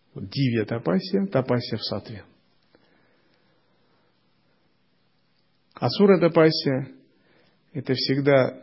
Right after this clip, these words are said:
раджасическая тапасия, которая стремится что-то получить, стремится обрести в каких-то целях. И эго, э, желает через эту тапасию самоутвердиться ещё больше.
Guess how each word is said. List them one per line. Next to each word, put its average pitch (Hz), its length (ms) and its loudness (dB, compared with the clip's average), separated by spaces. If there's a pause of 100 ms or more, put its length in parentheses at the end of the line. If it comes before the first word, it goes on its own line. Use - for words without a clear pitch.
(160)
раджасическая 143 960 -2
тапасия, - 600 -12 (440)
которая 127 420 -2
стремится 147 680 -2
что-то 127 400 -6
получить, 104 560 -8
стремится 123 680 -4
обрести 110 480 -10
в - 120 -16
каких-то 143 500 -6
целях. 98 500 -8 (500)
И 113 280 -6
эго, 131 420 0
э, 92 260 -14
желает 123 540 0
через 117 400 -4
эту 113 200 -8
тапасию 143 520 -4
самоутвердиться 113 960 -4
ещё 101 280 -8
больше. - 400 -12